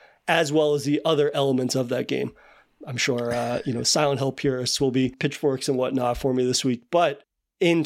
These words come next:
getting into Homecoming, you know, this being more action-oriented, I'm curious for you as somebody that's experienced much more of the Silent Hill series than I have, um, you know, what was your first sort of impression of this more action-oriented,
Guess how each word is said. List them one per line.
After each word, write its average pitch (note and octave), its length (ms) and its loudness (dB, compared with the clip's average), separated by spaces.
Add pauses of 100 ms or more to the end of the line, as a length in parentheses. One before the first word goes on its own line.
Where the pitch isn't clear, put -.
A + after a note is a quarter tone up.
(120)
getting E3 240 4
into D3+ 200 4
Homecoming, D3 560 2
you C#3+ 80 2
know, C#3 200 2 (100)
this E3 300 2
being F#3+ 340 4
more D#3+ 300 2
action-oriented, C3+ 1120 0 (100)
I'm E3+ 80 4
curious A3+ 340 2
for E3 120 0
you E3+ 260 4
as C#3+ 140 2
somebody D3+ 240 2
that's C#3+ 200 0
experienced C#3+ 460 0
much C#3 320 0
more E3 340 2
of C#3+ 100 0
the C3+ 40 -2
Silent B2+ 340 -2
Hill C3 140 0
series B2+ 440 0
than B2+ 100 0
I D3 160 2
have, A#2+ 440 -2
um, B2+ 460 -2
you C#3+ 140 0
know, B2+ 260 -2
what D#3+ 240 2
was F#3 160 2
your F#3 120 4
first E3 360 0
sort D#3+ 140 4
of C#3+ 80 2
impression C#3 580 0
of C#3 300 -2
this B2 200 -4
more B2 220 0
action-oriented, A#2+ 1040 -2